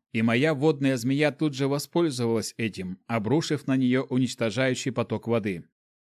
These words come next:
Сиер поднялся на ноги, тяжело дыша. Его глаза горели решимостью. "Ты действительно силен, Джин",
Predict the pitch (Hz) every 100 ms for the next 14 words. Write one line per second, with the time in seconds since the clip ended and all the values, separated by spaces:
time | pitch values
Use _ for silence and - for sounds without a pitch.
0 | _ _ _ _ _ - 110 131 185 139
1 | 131 147 147 147 139 165 147 131 131 139
2 | 123 135 127 131 - 98 80 _ _ _
3 | _ _ _ - 107 107 117 98 101 92
4 | 131 151 113 110 117 110 110 120 123 92
5 | - 87 76 - _ _ _ _ _ _
6 | _ _ _ _ _ 107 123 143 147 170
7 | 170 165 208 208 208 208 196 202 202 220
8 | 214 135 113 170 113 87